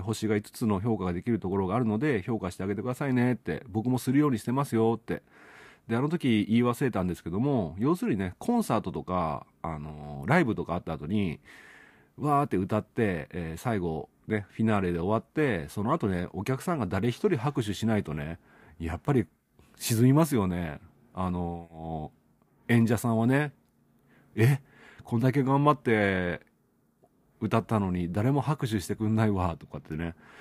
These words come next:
だからやっぱりね、あの、リアクション、うん。まあ、ポッドキャストで言えば、まあ、携帯のスマホでね、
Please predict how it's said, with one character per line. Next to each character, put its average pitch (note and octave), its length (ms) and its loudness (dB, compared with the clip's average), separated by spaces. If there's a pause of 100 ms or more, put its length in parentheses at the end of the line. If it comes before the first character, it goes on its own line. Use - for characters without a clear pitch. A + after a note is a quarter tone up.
(280)
だ F#2 80 -8
か F2 80 -4
ら F2+ 60 -2
や G#2+ 60 0
っ G#2+ 40 -2
ぱ F#3 120 0
り C#3 80 2
ね、 G2+ 260 0
あ F2 160 -6
の、 F2 140 -4
リ G#2+ 140 4
ア A2+ 100 2
ク - 80 -14
シ - 80 -4
ョ B2+ 140 0
ン、 D#3 40 -10 (240)
う F2+ 40 -8
ん。 E2 440 -12 (120)
ま B2 160 0
あ、 F2+ 60 -6 (200)
ポ - 80 0
ッ D3+ 40 -2
ド C#3+ 120 -4
キ F3 80 0
ャ F#3 60 2
ス - 80 -8
ト C3 160 0
で G#2 80 2
言 C3+ 120 4
え - 40 6
ば、 D3+ 320 2
ま F#2+ 140 -2
あ、 E2+ 100 -6
携 A2 180 -2
帯 A2 80 0
の G#2+ 80 0
ス - 140 -6
マ A2+ 100 0
ホ A#2 120 0
で A#2+ 100 2
ね、 C#3 180 0